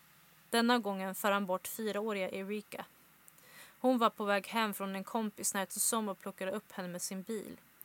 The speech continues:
Erika skrek och slogs men hade ingen chans. Han kör mot en tom parkeringsplats där han ber flickan att klä av sig. Han fotograferar henne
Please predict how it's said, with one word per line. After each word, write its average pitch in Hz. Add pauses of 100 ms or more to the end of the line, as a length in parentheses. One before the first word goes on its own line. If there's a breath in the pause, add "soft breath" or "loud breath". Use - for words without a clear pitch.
(480 loud breath)
Erika 220
skrek 233
och 214
slogs 226
men 202
hade 196
ingen 196
chans. - (580 loud breath)
Han 233
kör 254
mot 220
en 196
tom 208
parkeringsplats - (400 loud breath)
där 220
han 226
ber 202
flickan 208
att 190
klä -
av 220
sig. - (600)
Han 226
fotograferar 214
henne 202